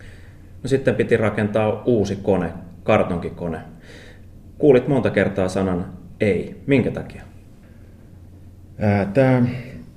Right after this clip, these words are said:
Speaker 2: tää kartonkimaailmassa tän, tämän sanan ei kuulee kyllä ihan, ihan tasan joka suunnasta. Et se on,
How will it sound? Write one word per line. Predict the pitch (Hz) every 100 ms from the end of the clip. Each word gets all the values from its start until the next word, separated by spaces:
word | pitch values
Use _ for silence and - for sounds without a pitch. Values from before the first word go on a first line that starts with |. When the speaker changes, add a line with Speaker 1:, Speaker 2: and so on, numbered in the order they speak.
| - - -
Speaker 2:
tää | 113 117 110
kartonkimaailmassa | 113 143 139 117 107 101 98 92 87 95
tän, | 87 92 90 87 90 - -
tämän | 95 90 82
sanan | 85 82 82 82 90
ei | 92 82
kuulee | 71 80 73 71
kyllä | 73 73 -
ihan, | 92 80 73 67 - -
ihan | 87 76 73
tasan | 82 71 67
joka | 71 71
suunnasta. | 69 65 67 - -
Et | -
se | -
on, | 85 82